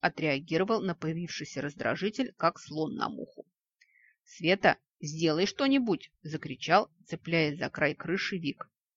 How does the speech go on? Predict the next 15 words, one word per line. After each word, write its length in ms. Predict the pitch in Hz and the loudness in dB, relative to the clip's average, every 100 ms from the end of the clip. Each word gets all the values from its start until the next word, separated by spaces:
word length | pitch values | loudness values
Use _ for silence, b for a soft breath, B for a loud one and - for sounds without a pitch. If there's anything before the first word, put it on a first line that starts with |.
| _ - | _ -10
«Что?» 460 | - - 269 - - _ - | -8 2 4 4 2 _ -10
ехидно 460 | 160 156 151 151 139 | -8 -4 -4 -4 -2
уточнила 520 | 131 139 143 139 120 | -2 -2 -2 -4 -2
я, 300 | 143 208 - - | 0 2 2 -4
припоминая 720 | 170 147 147 131 143 220 - | -8 -6 -4 2 4 4 2
свою 340 | - 135 143 143 | -6 -6 -4 -4
корриду. 540 | - 160 143 - - _ b b _ | -2 0 0 -4 -10 _ b b _
«Вы 240 | 175 220 | 0 4
и 20 | 349 | 8
так 380 | - 226 - | 10 10 6
неплохо 420 | 294 294 233 - 156 | -6 0 0 0 -4
смотритесь». 680 | - 156 - - - - - _ _ _ b b _ | -6 -8 -8 -14 -14 -16 -20 _ _ _ b b _
«Что 320 | - - 277 | -8 -2 -2
хочешь, 500 | - 285 - - - | 0 0 0 0 0
милая, 480 | 175 196 131 - | 0 0 0 -4